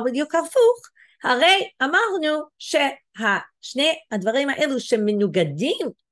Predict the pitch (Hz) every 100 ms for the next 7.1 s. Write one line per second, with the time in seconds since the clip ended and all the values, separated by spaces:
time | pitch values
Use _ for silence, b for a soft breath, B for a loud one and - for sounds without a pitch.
0 | 202 180 165 - 151 151 - _ _ _
1 | 190 220 226 196 196 185 165 - 294 294
2 | - _ - 269 269 - 233 240 226 247
3 | 233 226 220 220 339 415 - _ - 320
4 | 311 285 277 277 214 170 - - - -
5 | - - 220 - 294 294 190 196 - 285
6 | 349 339 _ 254 240 202 196 190 208 269